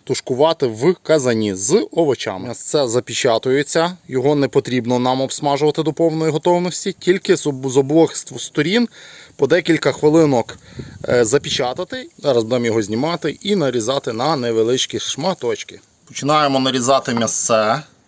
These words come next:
такі на невеличкі такі от кусо-, шматочки ріжемо. Таке хороша така ароматна яловичина. Сочна.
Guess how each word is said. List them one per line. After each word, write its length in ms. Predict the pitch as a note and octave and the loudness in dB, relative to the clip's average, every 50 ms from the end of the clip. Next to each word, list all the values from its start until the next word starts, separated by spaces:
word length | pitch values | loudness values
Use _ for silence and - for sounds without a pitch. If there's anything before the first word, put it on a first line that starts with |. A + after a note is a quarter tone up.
| _ _ _ | _ _ _
такі 280 | - A2 - - B2+ A#2+ | -18 -16 -10 -6 -4 -2
на 140 | A2+ A#2 | 0 0
невеличкі 600 | A#2+ B2+ C3 C3 C3+ C3+ C#3 C#3+ C3+ - - - | 0 0 0 0 2 2 2 2 2 0 -4 -6
такі 240 | A2 - - - C3 | -10 -12 -8 -6 -2
от 220 | A#2+ A#2 A2+ - - | -2 -2 -2 -4 -8
кусо-, 460 | - - - - A2+ - - - - | -10 -10 -8 -6 -6 -6 -6 -6 -8
шматочки 760 | - - C#3 B2+ A#2+ - A#2 A2+ G#2+ - - - C#3 D3 E3+ F3 - - - - - - - - - - - - _ | -6 -4 -2 -4 -2 0 -2 -2 -2 -2 -2 -2 -2 -2 -2 -4 -8 -14 -20 -20 -20 -20 -20 -20 -20 -20 -20 -16 _
ріжемо. 600 | C3 B2 C3 C3+ B2+ B2 C#3 C#3 C#3+ C#3+ D3+ D#3 - - _ _ - - - _ - _ - _ _ - - - - - - - - - - - - - - - _ _ _ _ _ _ _ - - - - _ _ - - _ _ _ _ - | -6 -2 -2 -2 0 0 0 0 0 0 -2 -4 -6 -12 _ _ -20 -20 -20 _ -20 _ -20 _ _ -20 -20 -20 -20 -20 -20 -20 -20 -20 -20 -20 -20 -20 -20 -20 _ _ _ _ _ _ _ -20 -20 -20 -20 _ _ -20 -20 _ _ _ _ -20
Таке 360 | - - - A2 G2+ F#2+ F#2+ - - - - | -14 -8 -6 -4 -4 -4 -6 -8 -14 -20 -20
хороша 580 | - - - A2+ G2+ A2+ A#2+ A#2+ - - A#2 | -18 -12 -10 -6 -4 -2 -2 -2 -2 -4 -6
така 340 | G#2 - G#2 - - A2+ G#2+ | -10 -10 -8 -4 -2 -2 0
ароматна 500 | G#2+ A2 A2 A2+ A#2 A#2 G#2+ - - A2 | 0 0 0 0 0 0 0 0 -4 -6
яловичина. 760 | G#2+ A2 A#2+ B2 B2 A#2 A2+ A2 G#2+ G#2 - - G#2+ G#2 G2 F#2+ - - - - - - - - - - - - - - - - - - - - - - - - - - - - - - - - - - - _ - - - - - - - - - _ - - - - - - | -6 -4 -2 0 0 0 0 0 -2 -4 -4 -6 -8 -8 -8 -10 -14 -20 -20 -20 -20 -20 -20 -20 -20 -20 -20 -20 -20 -20 -20 -20 -20 -20 -20 -20 -20 -20 -20 -20 -20 -20 -20 -20 -20 -20 -20 -20 -20 -20 -20 _ -20 -20 -20 -20 -20 -20 -20 -20 -20 _ -20 -20 -20 -20 -20 -10
Сочна. 880 | - - - - - C3+ B2 B2 B2 A#2 - - - - G#2 G2 G2 | -8 -6 -6 -4 -4 -2 -2 0 0 0 0 -2 -4 -4 -6 -6 -6